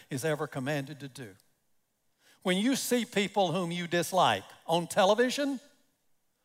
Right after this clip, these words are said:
or at work or in the neighborhood, do you have Christian love in your heart toward them?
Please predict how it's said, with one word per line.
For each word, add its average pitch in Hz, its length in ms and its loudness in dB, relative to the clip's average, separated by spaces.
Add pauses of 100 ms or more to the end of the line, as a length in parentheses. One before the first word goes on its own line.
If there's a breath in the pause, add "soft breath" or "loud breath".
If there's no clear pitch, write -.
(300)
or 131 600 4
at 120 200 -2
work 220 340 2 (720)
or 147 140 4
in 147 120 2
the 160 60 0
neighborhood, 151 460 0 (1800)
do 233 220 -2
you 220 220 -2
have 175 280 4
Christian 185 500 -4
love 185 420 4
in 175 240 -4
your 160 280 -2
heart 156 460 0
toward 170 420 -2
them? 104 400 -6